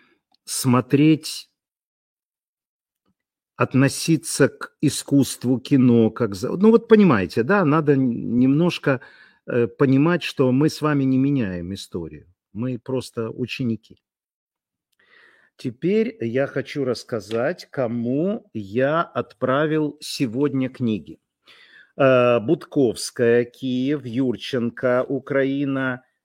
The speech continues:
Чачия, Украина, Толмачева, Украина и, э, Петров, Украина. Значит, э, ребята, ждите книжки, они вам отправлены. И,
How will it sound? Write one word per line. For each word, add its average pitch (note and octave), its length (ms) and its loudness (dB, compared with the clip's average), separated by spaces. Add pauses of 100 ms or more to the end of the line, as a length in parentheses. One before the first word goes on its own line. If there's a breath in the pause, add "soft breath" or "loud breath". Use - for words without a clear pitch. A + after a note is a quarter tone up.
Чачия, B2 760 0
Украина, C3+ 760 -2
Толмачева, B2+ 1120 -2 (320 soft breath)
Украина D3 960 0 (300)
и, E3+ 520 -2
э, C3 300 4
Петров, A2+ 400 0
Украина. E2+ 600 -12 (840)
Значит, C#3 640 -4
э, B2 300 2
ребята, B2 460 -2
ждите A2+ 460 -6
книжки, E3 500 -6
они B2 240 0
вам G#2+ 220 -4
отправлены. A2+ 880 -6
И, F#3+ 400 -2